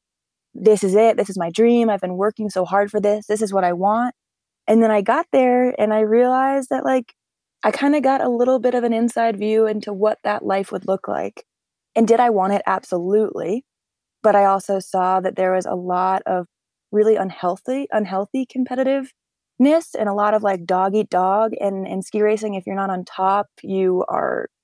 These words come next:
on the bottom and there's no real team. Like, there is a team,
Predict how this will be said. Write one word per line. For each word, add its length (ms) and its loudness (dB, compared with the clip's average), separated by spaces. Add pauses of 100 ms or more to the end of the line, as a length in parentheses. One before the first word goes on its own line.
(160)
on 160 -4
the 80 -4
bottom 640 2
and 240 -4
there's 180 -4
no 360 2
real 500 0
team. 500 -2
Like, 140 0
there 120 2
is 160 -2
a 80 -2
team, 480 0